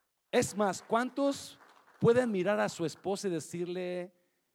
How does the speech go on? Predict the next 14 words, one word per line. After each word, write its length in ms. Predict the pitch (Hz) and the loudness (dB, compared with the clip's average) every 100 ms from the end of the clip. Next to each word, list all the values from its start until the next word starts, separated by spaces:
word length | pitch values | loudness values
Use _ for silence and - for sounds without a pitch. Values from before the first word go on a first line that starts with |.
| _ _ | _ _
"Gracias 600 | 107 107 113 - 85 - | -16 -12 -12 -12 -16 -20
por 200 | _ 92 | _ -18
ser 220 | - 95 | -16 -14
mi 100 | 98 | -14
mujer"? 380 | 92 90 - - - - _ _ _ _ _ _ | -14 -16 -18 -20 -20 -20 _ _ _ _ _ _
¿Cuántos 360 | - 254 277 208 | -10 -6 -2 -2
pueden 260 | 220 214 208 | 0 0 0
dar 140 | 202 | -2
gracias 260 | 170 185 170 | 0 -2 -2
a 40 | |
Dios 80 | 160 | -4
por 140 | - | -4
su 120 | 139 123 | -2 -4
esposa? 480 | - 104 101 90 | -4 -10 -10 -14